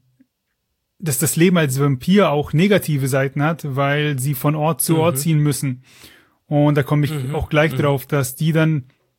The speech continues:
Speaker 1: irgendwann alle drei merken, hey, wir haben jetzt quasi für den Typen unsere Freiheit aufgegeben,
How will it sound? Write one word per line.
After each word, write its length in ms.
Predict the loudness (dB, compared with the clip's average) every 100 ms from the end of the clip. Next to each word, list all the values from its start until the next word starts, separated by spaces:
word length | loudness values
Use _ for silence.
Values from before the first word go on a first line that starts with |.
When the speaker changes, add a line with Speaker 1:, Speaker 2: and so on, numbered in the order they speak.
| _
Speaker 1:
irgendwann 380 | 0 2 4 2
alle 180 | 2 2
drei 240 | 2 2
merken, 320 | 2 -2 -2 0
hey, 220 | 2 4
wir 100 | 4
haben 120 | 4
jetzt 160 | 0 -2
quasi 340 | 0 0 0
für 160 | -4 -2
den 200 | 0 0
Typen 320 | -2 -2 0
unsere 220 | 0 -2
Freiheit 440 | -2 -2 0 0 0
aufgegeben, 800 | -2 -2 -4 -2 -2 0 0